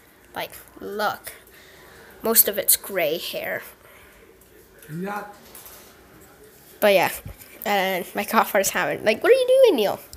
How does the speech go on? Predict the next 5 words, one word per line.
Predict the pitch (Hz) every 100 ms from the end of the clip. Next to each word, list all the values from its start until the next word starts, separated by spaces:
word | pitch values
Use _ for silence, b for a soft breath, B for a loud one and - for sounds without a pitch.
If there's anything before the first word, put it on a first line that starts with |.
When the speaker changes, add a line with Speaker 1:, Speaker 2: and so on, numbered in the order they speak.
| _ _ - - _ - - - - - - _ _ _ - _ _ - - -
Speaker 1:
Okay, | 226
put | - 285
it | 339 302 240
back. | 220 - - B B B B -
<laughs> | -